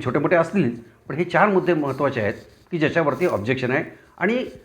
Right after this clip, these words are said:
साहजिकच आहे, कुठल्याही भारतीयाला ह्या चारही याच्यावरती चिंता वाटणं अतिशय साहजिक आहे. हे जर असं झालं, खरंच झालं, तर काय होईल भारताचं मग पुढं? कुठं गेली मग भारताची, अ,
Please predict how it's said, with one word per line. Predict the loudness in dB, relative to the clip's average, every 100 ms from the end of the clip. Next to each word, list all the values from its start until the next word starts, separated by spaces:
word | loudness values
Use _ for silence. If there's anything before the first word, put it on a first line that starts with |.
| _ 0
साहजिकच | 0 2 0 0
आहे, | 0
कुठल्याही | 2 2
भारतीयाला | 2 -2 0 -2
ह्या | -2 -2
चारही | -2 -2
याच्यावरती | 0 -2 -2 -6
चिंता | -6 0 2
वाटणं | 2 0 -4 -6 -18 -12
अतिशय | -10 -6 -4
साहजिक | -2 -2 -2 -10
आहे. | -12 -12 -6
हे | 0
जर | 0
असं | 0 -2
झालं, | -2 0 0 -2 -16 _
खरंच | 2 2
झालं, | 4 2 0 -4 -16 _ _ _
तर | 0
काय | 4 6
होईल | 6
भारताचं | 0 -2 -6 -6
मग | -8
पुढं? | -10 -12 -16 _ _ _ -8
कुठं | -2 2
गेली | 4
मग | 4 2
भारताची, | 2 0 -4 -4 -6 -8 -12 -14
अ, | -12